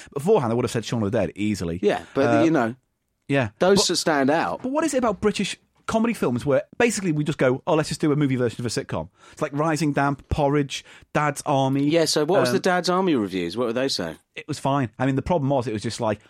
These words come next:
Speaker 1: lovely little film, well cast, nicely performed, what's the point?
Speaker 2: Yeah.
Speaker 1: But it's been, it's been reasonably successful in the U K.
Speaker 2: Okay.
Speaker 1: Seven million pounds, uh, at the box
Speaker 2: Well,
Speaker 1: office,
Speaker 2: that's the
Speaker 1: which is,
Speaker 2: point then.
Speaker 1: which is all right. But anyway, it's, and also, they take a sitcom, they make it a big movie version of it, like, you know, Inbetweeners or whatever, whatever, whatever, Bad Education.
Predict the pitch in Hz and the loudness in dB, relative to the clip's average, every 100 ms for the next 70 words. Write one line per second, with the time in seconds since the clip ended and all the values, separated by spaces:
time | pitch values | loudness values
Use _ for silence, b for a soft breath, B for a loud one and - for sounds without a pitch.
0 | b 269 226 175 - - 156 185 - - | b -2 0 0 -2 0 0 0 -4 -2
1 | 208 - 175 190 - - - 208 - 165 | 0 0 -2 -4 -6 -12 -8 -6 -6 -6
2 | - 156 160 _ - 147 - 131 104 82 | -2 -2 -2 _ -6 -4 -4 -4 -4 -4
3 | - 98 - _ 185 180 - 269 220 - | -4 -6 -6 _ -2 -2 -2 -2 -2 -2
4 | 262 214 208 202 156 - - 147 110 104 | -2 -2 -4 -6 -8 -8 -6 -2 0 0
5 | - 139 - B 269 240 160 139 135 135 | 0 -4 -4 B -10 -2 0 0 0 0
6 | 135 127 143 139 151 156 - - 135 139 | -2 -4 -4 -2 -2 -4 -10 -6 -4 -4
7 | 90 135 139 - 165 180 - 185 269 262 | -6 -6 -6 -2 0 0 -2 -2 0 0
8 | 104 90 - 151 143 147 262 - B B | 0 -4 -6 -4 0 0 -2 -6 B B
9 | - 240 277 170 190 - 233 285 254 - | -4 0 0 0 -2 0 2 2 0 -2
10 | 123 - b b b - 208 247 226 208 | -2 -6 b b b -8 -4 -2 0 -2
11 | - - 170 196 196 170 175 175 160 147 | -2 -4 -2 -2 -2 -2 -2 0 0 0
12 | 127 107 117 123 180 147 147 127 - 131 | 0 0 -2 -2 -2 -2 -2 -4 -2 -2
13 | 131 - 120 113 143 180 - 123 117 113 | -2 -2 -2 0 -2 -4 -4 -2 0 0
14 | 113 107 104 104 101 95 98 123 127 113 | -2 -2 -2 -2 0 -2 0 0 0 -2
15 | 110 - 98 143 | -4 -4 -4 -4